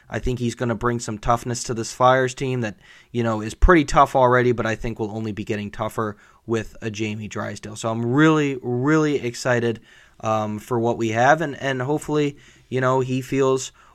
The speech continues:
welcome, like he, you know, obviously wants to be here, uh, former sixth overall pick, uh, and I'm, I'm excited to see, you know, what he, what he does. And, um,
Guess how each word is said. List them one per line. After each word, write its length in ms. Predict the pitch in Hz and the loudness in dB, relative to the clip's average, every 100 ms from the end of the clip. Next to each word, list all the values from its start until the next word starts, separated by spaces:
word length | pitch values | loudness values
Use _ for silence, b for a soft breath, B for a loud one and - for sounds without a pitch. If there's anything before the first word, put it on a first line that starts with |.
| - | 2
welcome, 420 | 123 135 175 165 | 4 4 2 0
like 180 | 131 120 | 0 -2
he, 260 | 123 117 | -2 -2
you 160 | 107 117 | -2 -4
know, 320 | 113 117 98 - _ | -2 -2 -4 -12 _
obviously 460 | - 92 101 110 120 | -20 -10 -8 -4 -2
wants 280 | 110 123 - | 0 -2 -2
to 100 | 110 | -2
be 240 | 127 143 | 0 2
here, 420 | 147 160 175 180 | 2 4 4 2
uh, 240 | - 107 104 | 0 -2 -2
former 380 | - 131 127 120 | -2 -2 0 -2
sixth 400 | - 147 - - b b b | -2 -4 -4 -14 b b b
overall 500 | 131 131 127 120 107 | 0 2 4 6 8
pick, 480 | - 151 170 - - b b b - | 10 10 6 2 -16 b b b -8
uh, 320 | 107 107 107 | -4 -2 -2
and 220 | 110 107 | -2 -4
I'm, 320 | 110 113 117 117 | -6 -4 -4 -4
I'm 200 | 117 117 | -6 -6
excited 380 | 120 123 117 110 | -4 0 0 0
to 80 | |
see, 400 | 110 - 120 117 120 b b _ | -4 -2 0 0 -6 b b _
you 80 | 110 | -6
know, 120 | 110 | -4
what 200 | 104 110 | -4 -2
he, 480 | - 113 110 107 101 | -2 -2 -4 -6 -8
what 260 | 95 113 | -6 -4
he 180 | - 117 | -2 -2
does. 440 | 110 131 135 101 95 | 2 4 4 0 -8
And, 360 | 104 101 101 | -12 -10 -8
um, 380 | 101 101 101 98 | -8 -8 -8 -10